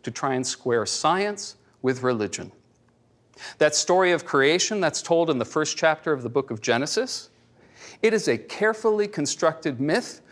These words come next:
whose authors wanted to convey messages about the power of God and the centrality, even the supremacy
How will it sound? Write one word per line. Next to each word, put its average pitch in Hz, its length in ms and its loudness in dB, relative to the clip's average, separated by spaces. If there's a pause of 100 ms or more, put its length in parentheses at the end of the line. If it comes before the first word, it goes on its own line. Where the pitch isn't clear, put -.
(160)
whose 185 260 2
authors 214 460 2
wanted 202 500 0
to 202 80 -6
convey 156 600 0
messages 180 680 0
about 123 240 0
the - 60 -10
power 175 540 0
of 107 220 -6
God 208 420 2 (480)
and 170 160 2
the 165 60 2
centrality, 156 960 0 (240)
even 226 440 0
the 175 80 0
supremacy 170 920 -4